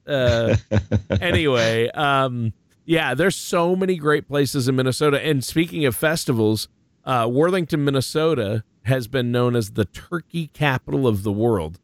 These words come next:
Speaker 1: And not just because I'm from there. Uh, and they,
Speaker 2: <laughs>
Speaker 1: they have Turkey Days, uh, and that's their annual festival, and it's a lot of fun, and they have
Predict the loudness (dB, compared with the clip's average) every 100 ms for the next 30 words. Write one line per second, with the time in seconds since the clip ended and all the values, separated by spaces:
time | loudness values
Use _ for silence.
0 | _ -2 0 -2 -6 -12 -10 -6 -2 0
1 | 0 -2 -6 -10 -12 -14 _ _ _ -4
2 | 0 2 2 2 2 0 0 -4 -6 -2
3 | 0 2 2 0 0 -4 -2 -2 0 0
4 | 0 0 -4 -8 -10 -4 -2 0 2 2
5 | 0 -2 -2 0 0 0 -2 0 -2 0
6 | -2 -2 -2 0 0 2 0 0 0 0
7 | 0 0 0 0 0 0 -2 0 0 -2